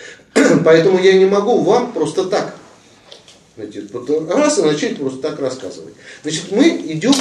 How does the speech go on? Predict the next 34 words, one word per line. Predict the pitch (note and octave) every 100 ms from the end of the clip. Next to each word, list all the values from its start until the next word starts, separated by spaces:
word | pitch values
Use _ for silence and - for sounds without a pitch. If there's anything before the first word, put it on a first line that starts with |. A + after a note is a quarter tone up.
| C4 B2+
вот | D#3
таким | D#3+ E3+ G#3
образом, | G3 - D3 G#2+
да, | D3 B3
я | D3+ E3
на | F3+ F3+
примерах | - D#3+ F#3+ F#3 C3+ -
ваших | D#3 C#3+ C#3
ответов, | E3 B3+ - G3+ - -
я | A2 A2 -
вас | A2+ A2+
включаю | - C#3 C#3+ G#2+
в | F#2
диалог, | C3 - - - -
дабы | G#2+ G#2+
у | A#2
вас | G#2+
был | G2 A2
интерес | A2 B2+ A#2+ -
к | -
этому, | - D2+ E2+
да, | E3+ - - - - - -
мы | - C3
начинаем | G#3+ - A2+ C3+ D#3+
тогда | - D#3
видеть, | D#3+ - -
я | A#2+
вам | D#3 D#3
даю | G#2+ G#2 -
пояснение | D3 D3 - G2 E2 D#2+
в | -
процессе | F2+ - - -
этого | - -
диалога. | E2+ - -